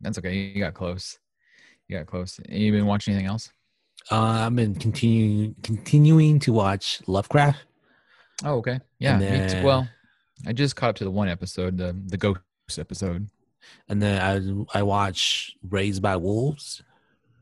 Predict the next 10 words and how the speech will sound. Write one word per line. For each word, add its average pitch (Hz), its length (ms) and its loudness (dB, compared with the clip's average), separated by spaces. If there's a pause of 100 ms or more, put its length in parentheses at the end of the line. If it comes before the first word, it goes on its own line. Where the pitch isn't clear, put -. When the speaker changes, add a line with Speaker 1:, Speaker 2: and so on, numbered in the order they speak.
(220)
Speaker 1:
Oh, 104 280 -4 (240)
nice. 98 280 -6
We're 95 120 -8
gonna 95 120 -4
talk 95 180 -6
about 90 200 -4
that. 98 260 -4 (440)
Speaker 2:
Yeah. 87 220 -8 (280)
What 151 140 0
else? - 340 -2